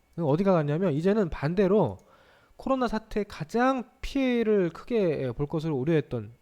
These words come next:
제일, 한마디로 제일 안 좋게 봤던 종목들. "야, 쟤는 정말 안 좋을 것 같다."라고 해서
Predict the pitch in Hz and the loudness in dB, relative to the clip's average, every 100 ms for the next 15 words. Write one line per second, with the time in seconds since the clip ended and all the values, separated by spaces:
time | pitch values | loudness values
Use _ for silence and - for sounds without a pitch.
0 | _ - 160 202 - 190 208 185 170 139 | _ -4 0 -2 -2 0 2 0 -2 -2
1 | 165 120 139 202 - 190 117 - 104 107 | -2 -2 -2 -2 -2 -2 -4 -6 -12 -8
2 | 127 120 107 - 101 - _ _ _ _ | -8 -8 -10 -12 -14 -16 _ _ _ _
3 | _ _ _ _ 123 104 - 135 214 123 | _ _ _ _ -10 -8 -4 -4 -4 -6
4 | 156 254 127 135 127 113 101 - 101 131 | -2 -2 -2 -4 -6 -8 -10 -10 -8 -4
5 | 170 180 175 196 185 104 | -2 -2 -2 0 -2 -4